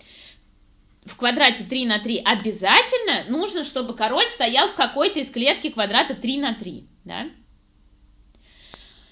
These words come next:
Это, конечно, все замечательно про квадрат три на три, но у меня на доске, к-, кроме квадратов три на три, есть еще область, э, два на три. Про нее мы вообще ничего такого сказать не можем, так ведь?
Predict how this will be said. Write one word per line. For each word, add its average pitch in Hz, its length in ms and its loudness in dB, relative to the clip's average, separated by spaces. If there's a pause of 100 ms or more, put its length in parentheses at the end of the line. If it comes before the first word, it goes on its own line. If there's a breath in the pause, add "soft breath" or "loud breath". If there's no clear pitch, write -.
(120 loud breath)
Это, 403 260 0
конечно, 392 480 -2
все 320 200 -4
замечательно 277 760 2
про - 120 -6
квадрат 285 360 2
три 269 140 -6
на 247 180 0
три, 247 160 -2
но 233 120 -2
у 247 40 -4
меня 285 260 4 (160)
на 285 60 0
доске, 311 340 2
к-, - 200 -14
кроме 302 300 0
квадратов 277 460 0
три 330 220 -2
на 240 120 2
три, 285 180 -4
есть 370 280 2
еще 311 220 -2
область, 349 420 -2
э, - 140 -6 (480)
два 247 380 2
на 247 160 0
три. 240 220 -2
Про 220 160 -4
нее 269 360 0
мы 349 160 0
вообще 262 440 2
ничего 302 280 -2
такого 233 340 -6
сказать 208 420 -4
не 196 100 -6
можем, 165 360 -10
так 277 220 -2
ведь? 220 300 -6